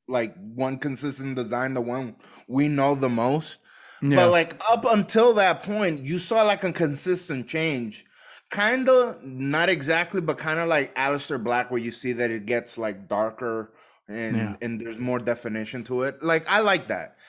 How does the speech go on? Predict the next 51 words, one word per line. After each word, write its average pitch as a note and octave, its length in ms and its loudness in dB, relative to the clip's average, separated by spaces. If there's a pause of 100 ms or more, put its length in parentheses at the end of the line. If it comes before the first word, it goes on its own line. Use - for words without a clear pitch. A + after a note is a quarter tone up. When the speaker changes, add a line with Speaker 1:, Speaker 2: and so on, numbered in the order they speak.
(420)
Speaker 2:
Well, D3+ 160 8
at D#3+ 80 6
Speaker 1:
I - 40 4
Speaker 2:
first A#3 340 4
they F#3+ 120 4
were F3 120 4
just D#3 200 -2
kinda D3+ 220 2
ripping B2+ 400 -2
off A#2+ 300 -8
the A#2 60 -12
Crow. G#2 520 -2 (580)
Speaker 1:
Of - 120 0
Speaker 2:
And C3+ 80 0
Speaker 1:
course. - 140 6
Speaker 2:
then D3+ 140 2
he C#3 260 0
started C3+ 540 -2
figuring A#2+ 520 -8
out, A#2 320 -6 (340)
"No, A#2+ 460 -6
I'm A2 80 -6
not G#2+ 120 -4
gonna G2+ 140 -6
Speaker 1:
And G#2 80 -8
Speaker 2:
do - 120 -2
Speaker 1:
look, E3 180 4
Speaker 2:
that. - 80 0
Speaker 1:
I - 40 4
Speaker 2:
I'm F#3 60 2
Speaker 1:
like F#3 140 2
Speaker 2:
not D#3 60 -12
Speaker 1:
the D#3 80 2
Speaker 2:
gonna" G#2 60 -8
Speaker 1:
Crow. A2+ 360 0 (580)
Speaker 2:
Yeah, C3 80 -2
the A#2 80 -6
Speaker 1:
He - 60 -10
Speaker 2:
Crow's B2+ 240 0
Speaker 1:
did F#3+ 100 -2
the - 120 0
Speaker 2:
great, - 40 -10
Speaker 1:
Crow D3+ 260 2
Speaker 2:
man. A#2+ 100 -6
Speaker 1:
better G#2+ 360 0
than A2 220 -8
Brandon G#2 420 -6
Lee, F#2+ 120 -12
in F#2 80 -12
my F#2+ 120 -14
opinion. - 360 -18